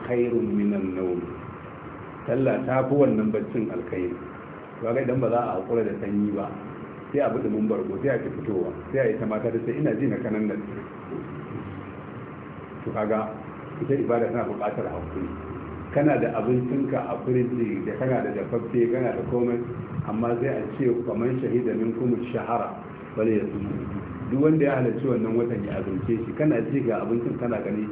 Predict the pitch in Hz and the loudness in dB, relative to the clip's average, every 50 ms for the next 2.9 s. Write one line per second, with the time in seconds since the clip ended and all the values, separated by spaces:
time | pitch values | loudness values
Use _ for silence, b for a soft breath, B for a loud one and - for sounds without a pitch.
0 | 107 101 - - - - 117 117 117 117 - 113 - 113 113 113 113 110 - - | -6 -8 -8 -10 -10 -6 -2 0 0 0 0 0 2 2 2 2 2 -2 0 2
1 | 120 131 131 123 123 123 117 - - - - - - - - - - - - - | 4 4 4 4 4 4 2 0 0 -4 -6 -8 -10 -12 -12 -12 -12 -12 -12 -12
2 | - - - 113 120 127 131 127 156 156 117 113 104 - - 87 87 87 | -10 -6 -2 0 0 2 2 2 2 2 2 2 0 -2 -2 -4 -6 -6